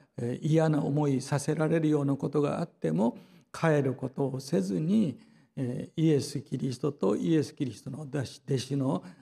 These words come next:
後をですね、ついてきて、ついに弟子たちが、「イエス様、もう無視するのやめてください。どうにかしてくださいよ」と、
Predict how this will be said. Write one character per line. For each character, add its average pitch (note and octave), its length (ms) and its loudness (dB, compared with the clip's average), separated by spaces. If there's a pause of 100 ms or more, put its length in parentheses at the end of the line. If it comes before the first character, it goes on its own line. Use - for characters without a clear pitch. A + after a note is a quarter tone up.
(100)
後 C#3 360 2
を B2+ 80 0
で A#2 120 -10
す - 100 -14
ね、 B2+ 200 -2
つ - 180 -6
い C#3 100 0
て B2 220 -10
き - 100 -20
て、 G#3 300 0 (340)
つ - 140 0
い B3 120 6
に D#3+ 220 4
弟 C#3+ 120 2
子 - 80 -6
た D#3 140 -2
ち - 160 -12
が、 B2 160 -6 (240)
「イ F3 120 4
エ A#3 120 6
ス - 120 -2
様、 C#3 320 2 (460)
も D3 520 2
う D#3+ 140 -4
無 A3+ 100 6
視 A#3+ 160 4
す A3 140 2
る D#3+ 100 2
の C#3+ 60 2
や C3+ 100 2
め A3+ 140 6
て A#3 120 4
く A#3 120 2
だ F#3 120 2
さ D#3+ 200 -2
い。 B2+ 100 -6 (280)
ど A#3+ 160 4
う D4 40 4
に C4+ 100 6
か G3 140 0
し - 80 -8
て F3+ 100 0
く F#3+ 120 0
だ F3+ 100 2
さ F3 180 -2
い E3+ 120 2
よ」 C#3+ 140 0
と、 A#2+ 260 -10